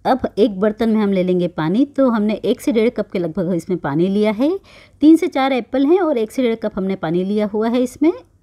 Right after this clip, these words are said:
और अब हम इसमें डालेंगे तीन से चार लौंग या क्लोव्स, साथ में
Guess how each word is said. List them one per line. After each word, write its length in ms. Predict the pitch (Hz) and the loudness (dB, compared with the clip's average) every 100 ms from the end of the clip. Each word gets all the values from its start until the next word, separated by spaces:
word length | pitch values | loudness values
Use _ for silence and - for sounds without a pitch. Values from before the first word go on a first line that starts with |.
| _ _ | _ _
और 220 | 165 165 | -4 -4
अब 260 | - - 254 | -4 -4 0
हम 120 | 285 | 0
इसमें 240 | 247 - 180 | 0 -4 -4
डालेंगे 520 | 151 160 170 220 359 - - _ - | -2 -2 0 -2 -4 -10 -20 _ 2
तीन 140 | 285 | 2
से 120 | 277 | 2
चार 320 | - 180 165 | -2 -2 -2
लौंग 340 | 156 160 185 330 - 190 | 0 0 2 0 -2 -4
या 140 | 175 | -4
क्लोव्स, 560 | - 170 180 294 - _ _ _ _ | -4 -2 -2 -2 -8 _ _ _ _
साथ 160 | 254 | -2
में 80 | 262 | 0